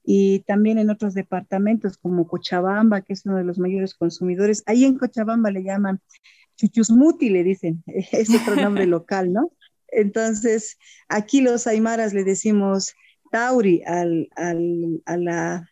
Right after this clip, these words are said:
Speaker 1: a la leguminosa y los quechos le llaman tarwi. Ambas, eh, pronunciaciones están correctamente realizadas, pero es por la relación y el conocimiento que se tiene de la leguminosa, que tiene también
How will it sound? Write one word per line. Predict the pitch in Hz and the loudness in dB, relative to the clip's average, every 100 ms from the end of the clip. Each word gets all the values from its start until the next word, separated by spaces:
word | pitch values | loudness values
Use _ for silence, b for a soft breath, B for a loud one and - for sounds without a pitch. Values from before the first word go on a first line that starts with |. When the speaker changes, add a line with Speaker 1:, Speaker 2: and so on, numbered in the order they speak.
| - | -16
Speaker 1:
a | - | -8
la | 180 190 | -2 2
leguminosa | 202 233 247 247 233 262 | 4 6 4 4 0 -2
y | 214 233 | 0 0
los | 220 - | -2 -2
quechos | 247 247 214 | -4 -2 0
le | 202 | 0
llaman | 208 208 196 190 | 2 2 0 -2
tarwi. | 240 262 247 190 B B B B - | -4 0 0 0 B B B B -6
Ambas, | 220 240 220 208 - | 2 4 4 -2 0
eh, | 175 | 0
pronunciaciones | 175 190 190 190 185 180 202 196 185 | 0 0 0 0 -2 -2 -2 0 -2
están | 180 - 185 185 - _ | -6 -4 -2 -2 -4 _
correctamente | 185 185 196 196 185 180 180 170 165 170 | -4 -4 -2 -2 0 -2 -2 -2 -2 -2
realizadas, | 170 196 202 202 247 262 b b _ _ | -4 -4 -4 -2 -2 -4 b b _ _
pero | 214 240 | 0 0
es | 214 | -2
por | 233 | -4
la | 214 | -2
relación | 196 196 190 220 214 | -2 -2 -2 -2 -4
y | |
el | 196 | -4
conocimiento | 180 175 175 196 190 185 165 | 0 -2 0 0 0 -2 -8
que | |
se | 160 165 | -10 -8
tiene | 170 170 | -4 -2
de | 160 | -2
la | 147 | -4
leguminosa, | 156 160 175 170 160 160 - - | -6 -4 -2 0 -2 -4 -16 -14
que | 165 | -12
tiene | - 220 202 | 0 2 2
también | 202 202 226 | 0 2 2